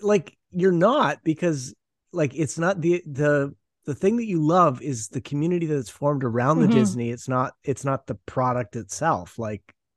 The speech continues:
Speaker 1: I, I think that's, that, that makes you not weird, actually, weirdly.
Speaker 2: Thanks.
Speaker 1: Um, and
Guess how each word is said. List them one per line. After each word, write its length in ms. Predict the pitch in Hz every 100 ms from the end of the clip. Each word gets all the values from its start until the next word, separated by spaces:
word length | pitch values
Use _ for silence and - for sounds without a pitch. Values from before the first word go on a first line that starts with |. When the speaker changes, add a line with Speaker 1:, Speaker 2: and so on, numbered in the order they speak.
| - -
Speaker 1:
I, 260 | 117 127
I 40 | 139
think 220 | 143 131
that's, 340 | 127 - -
that, 180 | - 127 - _
that 180 | 131 131
makes 220 | 127 -
you 80 | 120
not 280 | 113 135 120
weird, 340 | 107 92 92
actually, 500 | 104 98 - 98 92 92 _ - _
weirdly. 400 | 123 117 107 98
Speaker 2:
Thanks. 340 | 285 359 190 143
Speaker 1:
Um, 420 | 139 127 127 127 - - -
and 240 | 196 202